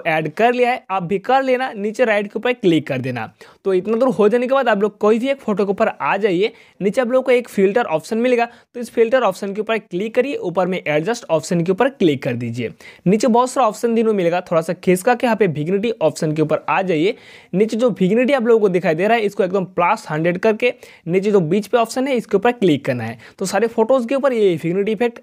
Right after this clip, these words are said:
ऐड हो जाएगा। लेकिन आप लोग देख सकते हो फर्स्ट पे जो वीडियो है इसके ऊपर भी ये ऐड हो जाएगा।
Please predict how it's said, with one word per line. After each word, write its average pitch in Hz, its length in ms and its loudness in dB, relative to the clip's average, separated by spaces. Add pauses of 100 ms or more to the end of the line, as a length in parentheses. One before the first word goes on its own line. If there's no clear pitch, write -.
ऐड 175 200 0
हो 147 240 -2
जाएगा। 120 400 -4 (320)
लेकिन 214 220 2
आप 254 100 2
लोग 254 180 0
देख 240 100 4
सकते 233 120 -4
हो - 160 -2
फर्स्ट 202 220 -2
पे 240 100 -2
जो 226 120 2
वीडियो 190 260 2
है 269 220 -2
इसके 196 240 -4
ऊपर 220 200 2
भी 214 120 -2
ये 208 160 4
ऐड 170 260 -2
हो 240 180 0
जाएगा। 208 300 -2